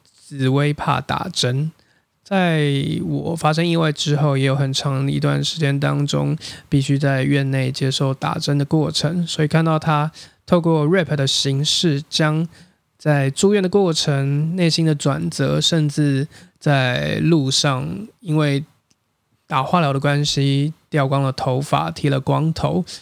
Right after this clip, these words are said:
甚至被路过的司机大骂他是死人妖，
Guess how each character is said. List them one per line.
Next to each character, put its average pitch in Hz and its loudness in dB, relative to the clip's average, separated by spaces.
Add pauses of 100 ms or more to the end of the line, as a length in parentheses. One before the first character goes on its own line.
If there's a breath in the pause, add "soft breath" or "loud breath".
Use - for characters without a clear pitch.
(160 loud breath)
甚 156 2
至 147 0
被 143 -2
路 180 2
过 147 0
的 135 0
司 139 -2
机 131 -2
大 139 -2
骂 131 -2
他 135 -4
是 147 -4
死 127 -6
人 135 0
妖， 143 -2